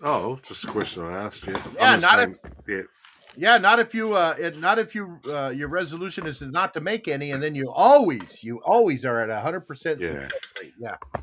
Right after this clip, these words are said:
Speaker 1: I think it's one of the worst things. You wait till that last moment. "Oh, I'm gonna do this at that New Year's," and then you're like,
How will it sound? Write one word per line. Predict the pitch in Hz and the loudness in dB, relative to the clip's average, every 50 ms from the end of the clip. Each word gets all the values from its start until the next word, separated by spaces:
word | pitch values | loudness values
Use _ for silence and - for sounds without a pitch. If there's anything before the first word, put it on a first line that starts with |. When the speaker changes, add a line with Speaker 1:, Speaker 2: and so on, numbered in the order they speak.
| - - - - _ _ _ _ _ _ _ _ _ - | -12 -18 -20 -20 _ _ _ _ _ _ _ _ _ -4
Speaker 1:
I | 123 | 0
think | 135 143 110 | 2 2 2
it's | 92 - - | 2 -2 -2
one | 104 101 | -2 -4
of | 87 | -4
the | 90 | -4
worst | 82 87 92 87 82 - - - | -4 -2 -2 -2 -2 -4 -6 -6
things. | 110 110 107 95 - - | -6 -6 -6 -8 -8 -8
You | 85 | -4
wait | 98 104 107 - | -2 -2 -2 -2
till | - 95 | -4 -8
that | 104 95 90 | -6 -6 -6
last | 95 101 98 95 92 - - | -4 -4 -4 -4 -4 -6 -8
moment. | 104 107 107 95 95 92 92 | -8 -8 -8 -8 -8 -6 -4
"Oh, | 98 113 | -2 0
I'm | 139 156 151 143 | 0 0 -2 -2
gonna | 143 143 135 123 | -2 -2 -2 -4
do | 110 123 131 123 120 | -4 -4 -4 -2 -2
this | 123 123 - - - - - | -2 -2 -4 -6 -8 -10 -8
at | 113 113 107 - | -8 -8 -6 -6
that | 117 110 107 - | -6 -8 -8 -10
New | 104 107 113 117 | -8 -4 -4 -4
Year's," | 110 104 107 110 113 110 87 98 | -2 -2 -2 -2 -2 -2 -2 -4
and | 110 101 107 | -4 -4 -4
then | 107 104 101 | -4 -4 -4
you're | 104 104 | -4 -4
like, | 101 101 101 98 95 | -2 -2 -2 -2 -4